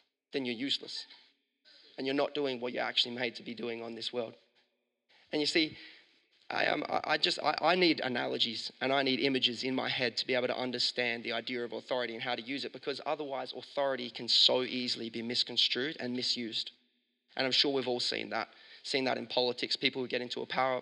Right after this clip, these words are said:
position of power and authority misuse it. And hence, I, I like to get an analogy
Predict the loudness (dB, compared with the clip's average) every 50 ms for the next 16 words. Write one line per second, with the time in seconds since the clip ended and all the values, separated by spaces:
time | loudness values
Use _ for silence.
0 | -4 -8 -10 -8 -4 0 0 0 0 0 -4 -2 0 2 2 2 0 -2 -4 -6
1 | -4 -2 0 0 0 0 -2 -4 -4 -2 -2 -2 -2 -2 -4 -4 -6 -8 -10 -14
2 | -20 -20 -20 -20 -20 -20 -20 -10 -6 -2 2 2 2 4 4 4 4 4 2 2
3 | 6 6 8 8 6 4 2 -2 -4 -2 -2 -2 -2 -2 -4 -2 0 0 0 0
4 | 0 0 -2 -2 -4